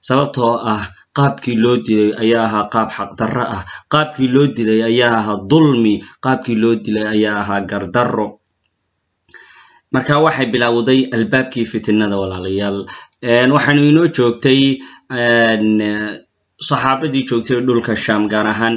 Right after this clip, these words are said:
ee, Muawiya bin Abi Sufyaan, iyo markaa dadkii deganaa dhulka Sham oo ka hor yimi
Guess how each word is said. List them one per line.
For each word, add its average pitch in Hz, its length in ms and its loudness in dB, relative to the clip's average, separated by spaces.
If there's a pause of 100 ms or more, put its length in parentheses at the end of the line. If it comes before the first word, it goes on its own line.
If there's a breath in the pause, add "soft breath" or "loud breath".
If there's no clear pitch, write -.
(140)
ee, 110 120 -6
Muawiya 107 440 0
bin 104 120 -4
Abi 98 180 -4
Sufyaan, 110 760 0 (420 loud breath)
iyo 120 260 2
markaa 123 360 0
dadkii 123 460 -4
deganaa 113 420 2 (240)
dhulka 110 240 0
Sham 110 400 -2
oo 127 140 0
ka 160 120 2
hor 135 180 4
yimi 110 320 4